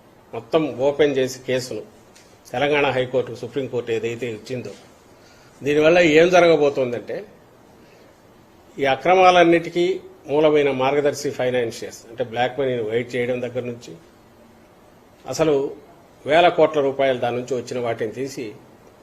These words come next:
రామోజీరావు గారు తన సామ్రాజ్యాన్ని విస్తరించడం దగ్గర నుంచి, అలాగే దీని వెనక ముందు ఉన్న మార్గదర్శి చిట్ ఫండ్, దాంట్లో ప్రజల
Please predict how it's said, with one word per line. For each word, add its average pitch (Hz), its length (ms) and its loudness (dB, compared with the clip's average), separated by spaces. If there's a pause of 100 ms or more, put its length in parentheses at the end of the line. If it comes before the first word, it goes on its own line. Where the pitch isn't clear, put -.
(320)
రామోజీరావు 127 520 -2
గారు 110 200 -4
తన 113 100 -8 (500)
సామ్రాజ్యాన్ని 120 580 -4
విస్తరించడం 120 520 -8
దగ్గర 120 220 -10
నుంచి, - 200 -18 (1000)
అలాగే 180 240 4 (120)
దీని 175 240 4
వెనక 175 220 2 (100)
ముందు 170 280 0
ఉన్న 156 100 0 (140)
మార్గదర్శి 151 540 0
చిట్ - 180 -12
ఫండ్, 120 200 -4 (1400)
దాంట్లో 151 320 0 (1300)
ప్రజల 160 280 6